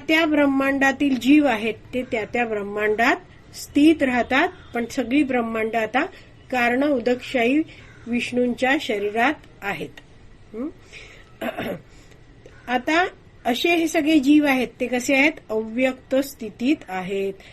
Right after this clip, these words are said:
त्यांना कोणतंही भौतिक शरीर मिळालेलं नाहीये आणि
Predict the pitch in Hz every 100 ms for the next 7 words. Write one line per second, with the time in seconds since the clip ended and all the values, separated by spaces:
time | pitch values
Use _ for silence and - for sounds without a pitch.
0 | - - 247 277 285 254 254 285 320 233
1 | 226 220 294 277 285 247 262 262 262 240
2 | 240 240 247 247 240 254 285 339 - -
3 | - 220 262